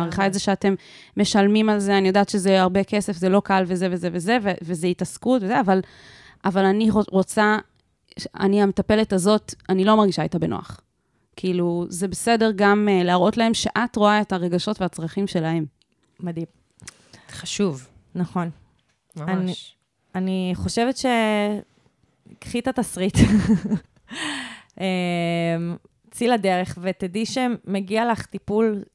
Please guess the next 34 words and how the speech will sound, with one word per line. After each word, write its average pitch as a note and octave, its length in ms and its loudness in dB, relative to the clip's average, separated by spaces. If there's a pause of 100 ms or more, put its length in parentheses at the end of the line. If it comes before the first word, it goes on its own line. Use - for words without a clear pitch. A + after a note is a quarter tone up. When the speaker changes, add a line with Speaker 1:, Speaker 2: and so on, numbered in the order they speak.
(180)
Speaker 2:
ש-, - 140 -8 (520)
שרואה F#3+ 460 -2
אותך, - 460 -4 (120)
כאילו, E3 540 -2 (460)
ואני G3 220 -2
חייבת A3+ 280 -2
להגיד A3 440 -2
שזה G3 300 -6
גם G#3+ 220 2
עוד G#3+ 180 0
פעם A#3 160 -2
ממש F#3+ 320 0
הדהד F#3 380 -2
לי G3+ 120 0
את D#3+ 80 -4
דלת F#3 200 0
פתוחה, G#3+ 440 -2
כי F3 200 -8 (640)
כאילו B3 280 0
בדלת A3+ 380 2
פתוחה B3 440 -2 (140)
לא G3+ 260 0
משנה G#3+ 600 -4 (200)
על F3 220 -6
מה G3 180 0
דיברנו G3 420 0
בהקשר F3 260 -4
של G3 180 -4
מיניות, F3+ 720 -4 (460)
אנחנו F3+ 400 -2 (580)
בחיים C#4 540 -2
לא G3 140 2
נהיה G3 220 -2
שיפוטיות, F3+ 800 -6